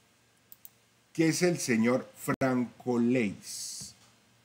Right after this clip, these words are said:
Pro-, digamos que activo de América.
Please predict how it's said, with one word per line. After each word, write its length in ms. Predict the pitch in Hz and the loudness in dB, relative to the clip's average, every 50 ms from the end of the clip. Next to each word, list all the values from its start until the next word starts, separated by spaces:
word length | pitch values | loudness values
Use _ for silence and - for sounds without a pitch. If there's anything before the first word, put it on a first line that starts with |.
| _ _ _ _ _ _ _ _ _ _ _ _ _ _ _ | _ _ _ _ _ _ _ _ _ _ _ _ _ _ _
Pro-, 380 | - 160 165 160 160 - - - - - _ _ _ - 135 | 0 4 6 6 4 4 0 -8 -20 -20 _ _ _ -14 -4
digamos 540 | 135 143 131 143 156 180 202 202 196 - | -2 0 2 4 4 2 2 0 0 0
que 240 | - - 151 131 - - | -2 -2 -2 -2 -4 0
activo 680 | - 127 127 - - - - 269 277 269 226 160 123 110 | 2 2 2 2 0 0 2 4 4 6 6 4 2 2
de 80 | 98 | 0
América. 440 | 87 87 82 78 82 90 - - | -4 -6 -8 -12 -14 -18 -18 -18